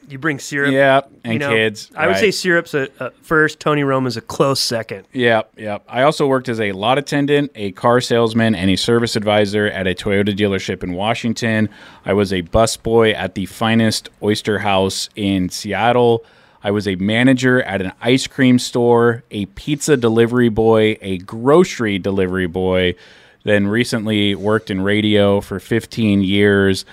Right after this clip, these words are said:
Speaker 2: jumped out of that.
Speaker 1: How did you get that job?
Speaker 2: Which one?
Speaker 1: The radio job. I want to talk to the person that looked at your resume and went,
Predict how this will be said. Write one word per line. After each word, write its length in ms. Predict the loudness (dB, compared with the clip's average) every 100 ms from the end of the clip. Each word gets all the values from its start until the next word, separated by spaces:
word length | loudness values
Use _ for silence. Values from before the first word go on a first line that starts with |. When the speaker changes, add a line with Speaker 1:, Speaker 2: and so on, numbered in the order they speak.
| -20 _ -8
Speaker 2:
jumped 320 | -4 -2 -2
out 160 | -4 -4
of 80 |
that. 240 | -4 -2 0
Speaker 1:
How 400 | 0 2 0 -2
did 320 | -4 -6 -2
you 120 | -4
get 420 | 0 2 2 0
that 260 | 0 0 0
job? 360 | -4 -4 -4 -10 -18 -4
Speaker 2:
Which 260 | -2 -2
one? 280 | -4 -10 -12 _ _
Speaker 1:
The 140 | -4 -2
radio 500 | 0 0 0 -2 -4
job. 440 | -8 -10 -12 -14 -4
I 160 | -2
want 260 | -2 -2 -4
to 80 | -4
talk 320 | -4 -4 -4
to 100 | -6
the 120 | -6
person 580 | 0 0 0 -4 -8 -4
that 160 | -4 -4
looked 340 | 0 0 0
at 80 | -4
your 160 | -6
resume 600 | -4 -4 -2 -2 0 0 -2
and 160 | -2
went, 220 | 0 0